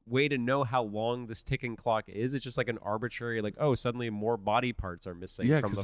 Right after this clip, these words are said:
Speaker 2: like, all of a
Speaker 1: photo."
Speaker 2: sudden, like, what if, like, what if one of those things that just randomly happens since you're already fucking with time? Like, let's say just, like, Biff gets up from getting, like, knocked out and then just finishes the job. Are you, it's, are you gone?
Speaker 1: Right, exactly. That's the thing is, like, this, w-, this,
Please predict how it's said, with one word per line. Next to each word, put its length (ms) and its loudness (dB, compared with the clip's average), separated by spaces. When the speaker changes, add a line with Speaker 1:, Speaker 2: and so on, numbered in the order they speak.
Speaker 2:
like, 20 0
all 120 6
of 40 6
a 40 2
Speaker 1:
photo." 80 0
Speaker 2:
sudden, 140 0
like, 140 0
what 160 2
if, 140 0
like, 240 2
what 120 0
if 140 0
one 140 2
of 40 4
those 160 2
things 220 0
that 140 -2
just 240 -2
randomly 380 2
happens 420 0
since 200 -4
you're 220 6
already 220 2
fucking 340 2
with 80 0
time? 220 -2
Like, 180 -6
let's 160 -4
say 100 -2
just, 200 -6
like, 200 -2
Biff 240 0
gets 280 0
up 120 0
from 160 -4
getting, 240 2
like, 220 -2
knocked 320 0
out 140 4
and 80 0
then 160 -2
just 200 -8
finishes 520 2
the 100 0
job. 380 6
Are 80 4
you, 140 6
it's, 240 -8
are 80 2
you 100 4
gone? 420 6
Speaker 1:
Right, 220 8
exactly. 400 6
That's 180 4
the 80 -2
thing 200 2
is, 80 0
like, 240 -2
this, 240 -4
w-, 420 -14
this, 260 2